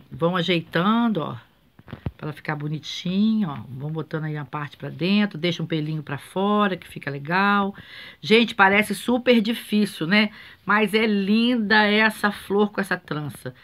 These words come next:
Eu tenho certeza que as minhas amigas vão adorar essa dica, hein?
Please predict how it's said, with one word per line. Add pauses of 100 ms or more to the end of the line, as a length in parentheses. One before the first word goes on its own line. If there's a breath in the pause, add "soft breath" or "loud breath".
(260 loud breath)
Eu
tenho
certeza
que
as
minhas
amigas
vão
adorar
essa
dica,
hein?